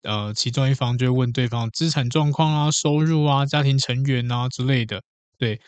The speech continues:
那当然这也是，呃，或许也是一种了解的部分，也甚至呢，呃，会不会影响到对方意愿度，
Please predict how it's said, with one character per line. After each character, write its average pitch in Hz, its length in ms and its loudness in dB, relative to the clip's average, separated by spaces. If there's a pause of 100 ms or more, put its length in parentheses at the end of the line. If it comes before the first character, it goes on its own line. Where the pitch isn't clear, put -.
(180)
那 160 360 4 (440)
当 170 240 6
然 117 200 4
这 147 160 2
也 110 200 0
是， 110 560 -4
呃， 104 240 -8 (240)
或 151 180 6
许 110 280 -2
也 101 120 -4
是 123 400 -4
一 147 100 -4
种 101 400 -6 (520)
了 120 240 0
解 120 180 -2
的 101 80 -4
部 120 220 -4
分， 107 300 -6
也 107 140 -6
甚 139 240 0
至 131 180 0
呢， 117 240 -2 (380)
呃， 104 500 -4
会 202 220 2
不 123 200 0
会 147 280 2
影 120 200 -4
响 104 300 -2
到 110 420 -2
对 156 140 2
方 135 260 -2
意 185 120 0
愿 143 340 2
度， 110 280 -6